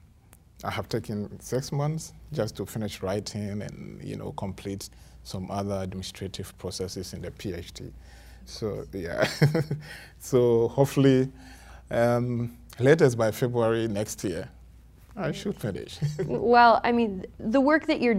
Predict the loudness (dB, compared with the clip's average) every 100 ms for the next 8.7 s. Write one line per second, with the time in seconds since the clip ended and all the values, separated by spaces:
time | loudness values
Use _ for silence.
0 | 4 4 4 2 0 -2 0 -2 -2 -4
1 | -4 -6 -6 -4 0 0 -2 -6 -8 -2
2 | -2 -2 -6 -6 -4 -2 -4 -2 -2 0
3 | 2 2 0 -4 -10 -10 -8 -4 0 0
4 | 0 -4 -2 -2 -4 -4 -2 -2 -2 -4
5 | -4 -4 -2 -2 -2 -6 -16 -20 -10 0
6 | 4 6 4 4 2 4 2 2 0 0
7 | -2 -12 -8 -6 -6 -6 -8 -6 2 6
8 | 6 8 8 8 6 2 -2